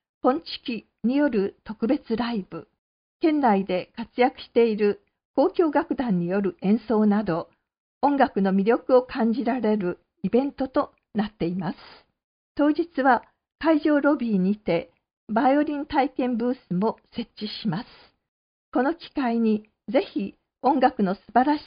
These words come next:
さを身近で感じてください。日時は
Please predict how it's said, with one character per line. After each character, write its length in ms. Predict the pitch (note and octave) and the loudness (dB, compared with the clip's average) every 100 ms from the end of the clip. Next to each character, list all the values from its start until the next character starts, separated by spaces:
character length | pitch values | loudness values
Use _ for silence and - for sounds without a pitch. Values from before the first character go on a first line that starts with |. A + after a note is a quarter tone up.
| - | -2
さ 160 | F3+ | 0
を 180 | E3 D#3+ | 2 0
身 200 | G#3 G#3 | 0 0
近 240 | A#3+ D4 B3+ | 0 -8 -2
で 260 | B3 B3+ _ _ _ | -2 -2 _ _ _
感 240 | - A3 | -4 -2
じ 120 | C4 - | -4 -4
て 260 | G#3 A#3 - | -4 -4 -8
く 60 | |
だ 140 | - - | -8 -8
さ 140 | A#3+ F#3 | -4 -4
い。 180 | F#3 - _ _ _ _ _ - | -4 -6 _ _ _ _ _ -8
日 320 | D4 - C#4 | -8 -6 -6
時 140 | B3+ G3 | -2 0
は 240 | F3+ - | 0 -2